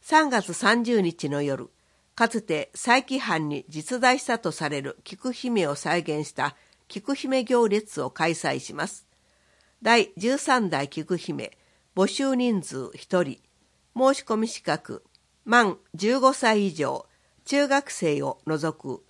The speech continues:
市内在住、市内出身、または市内の事業所や学校などに通っている女性、身長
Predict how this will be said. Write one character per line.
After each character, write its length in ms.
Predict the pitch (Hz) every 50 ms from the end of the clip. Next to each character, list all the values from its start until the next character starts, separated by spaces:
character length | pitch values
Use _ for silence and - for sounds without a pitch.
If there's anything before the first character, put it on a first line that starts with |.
| _ _ _ _ _ _ _
市 200 | _ - - 262
内 240 | 247 240 214 185 151
在 260 | 139 170 160 170 165
住、 420 | 143 151 170 147 143 139 131 - _ _ _ _ _ _
市 220 | _ - - 277 262
内 180 | 254 226 220
出 260 | 214 - - 202 185 -
身、 380 | - - - 175 170 165 - _ _ _ _ _
ま 140 | _ 190 220
た 160 | 220 226 202
は 240 | 185 180 170 - - _ _ _ _
市 200 | - - 302 285
内 240 | 285 262 240 208 170
の 180 | 156 143 - -
事 180 | 156 175 180
業 220 | 180 214 214 208 220
所 140 | - 226
や 220 | 190 156 135 123 139
学 240 | - 170 175 - _
校 180 | - 269 269 269
な 140 | 269 269
ど 120 | 254 254 196
に 120 | 165 156 -
通 140 | - - 175 190 208 220
っ 60 | 220
て 260 | 220 _ _ - 196
い 100 | 190 170
る 120 | 143 139
女 160 | 123 127 127 123
性、 300 | - - 131 123 113 _ _ _ _ _ _ _ _ -
身 220 | - 254 269 277 285
長 460 | _ - 247 226 226 220 208 -